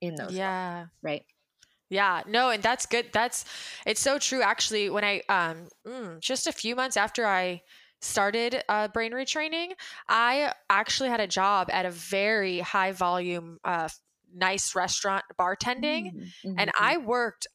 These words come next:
Speaker 2: a very, like, intense, I mean, uh,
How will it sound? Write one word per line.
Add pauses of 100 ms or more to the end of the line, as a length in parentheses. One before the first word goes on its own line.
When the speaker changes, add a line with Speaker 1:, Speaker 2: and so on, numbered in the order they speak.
(100)
Speaker 2:
a
very,
like, (720)
intense,
I
mean,
uh,